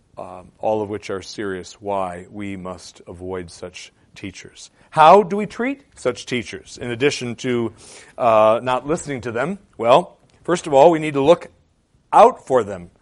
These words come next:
Verse seventeen, "Now I urge you, brethren," so he's talking to the whole church, "keep your eye on those who cause dissensions and hindrances."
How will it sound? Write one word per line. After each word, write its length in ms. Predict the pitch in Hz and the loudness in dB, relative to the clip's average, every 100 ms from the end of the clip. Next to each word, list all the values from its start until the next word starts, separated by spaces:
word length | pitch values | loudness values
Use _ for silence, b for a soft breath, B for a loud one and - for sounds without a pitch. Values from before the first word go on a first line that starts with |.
| _ | _
Verse 220 | 123 135 - | -8 -8 -4
seventeen, 580 | 139 139 135 190 160 117 b | -4 -4 -8 -8 -8 -10 b
"Now 160 | 139 143 | 0 2
I 60 | 147 | 2
urge 260 | 156 151 | 0 -2
you, 80 | 165 | -4
brethren," 580 | 143 175 185 123 131 175 b b b b b b b _ | 4 4 4 2 -2 -8 b b b b b b b _
so 120 | 117 | -16
he's 60 | |
talking 260 | - 131 139 | -2 -2 0
to 60 | 131 | -2
the 60 | |
whole 200 | 135 147 | 0 0
church, 480 | 143 170 135 139 - - | 2 2 2 0 -12 -10
"keep 320 | 180 208 208 | -6 -6 -4
your 280 | 202 202 190 | 0 2 4
eye 380 | 170 170 170 | 6 8 8
on 400 | 180 156 147 147 | 4 0 -2 -4
those 560 | 127 127 127 127 127 123 | 0 4 4 2 -2 -6
who 220 | 123 120 | -10 -12
cause 680 | 113 151 175 143 110 101 92 | -6 2 4 4 2 -8 -16
dissensions 840 | 110 - 117 104 98 107 104 98 | -16 -8 -8 -8 -12 -14 -14 -14
and 220 | - 110 | -14 -14
hindrances." 720 | 107 127 117 104 - 82 80 | -12 -12 -12 -12 -16 -18 -20